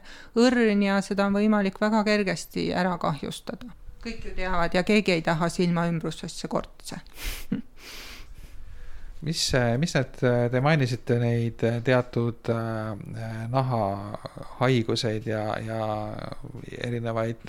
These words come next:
Speaker 2: äh, ketendusi ja laike ja plekke, mis nahale tekivad, aga noh, kõige ohtlikum nendest on,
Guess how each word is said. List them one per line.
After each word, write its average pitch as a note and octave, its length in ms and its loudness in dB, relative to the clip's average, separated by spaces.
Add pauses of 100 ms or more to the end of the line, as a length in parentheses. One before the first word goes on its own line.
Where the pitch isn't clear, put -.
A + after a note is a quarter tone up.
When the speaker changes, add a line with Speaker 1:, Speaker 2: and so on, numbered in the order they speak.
Speaker 2:
äh, A2+ 140 0 (500)
ketendusi A2+ 600 4
ja A2+ 100 8
laike B2 560 4
ja A2+ 80 6
plekke, B2 420 2
mis A2+ 140 -2
nahale A#2+ 320 4
tekivad, A2 720 2
aga A2+ 400 2 (260)
noh, A#2 140 -6
kõige B2+ 480 4
ohtlikum B2+ 560 2
nendest A#2 320 -4
on, A#2+ 240 0